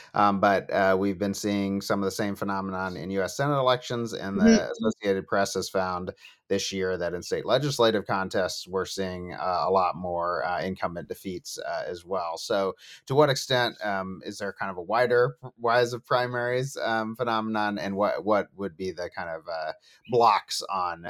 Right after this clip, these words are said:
Speaker 1: extrapolating from your research on the U S House, uh, more broadly?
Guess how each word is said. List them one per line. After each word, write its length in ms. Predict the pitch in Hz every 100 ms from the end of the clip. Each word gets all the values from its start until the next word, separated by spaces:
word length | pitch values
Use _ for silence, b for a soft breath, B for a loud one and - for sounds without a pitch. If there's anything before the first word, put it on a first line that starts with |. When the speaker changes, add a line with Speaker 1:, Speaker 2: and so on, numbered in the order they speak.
| -
Speaker 1:
extrapolating 800 | - - 104 90 90 87 85 87
from 160 | -
your 160 | 85 85
research 460 | 82 87 85 80 82
on 120 | 78
the 80 | 78
U 120 | 76
S 180 | 76 -
House, 460 | 80 78 - - -
uh, 240 | 78 73 73
more 180 | 73
broadly? 340 | 76 71 -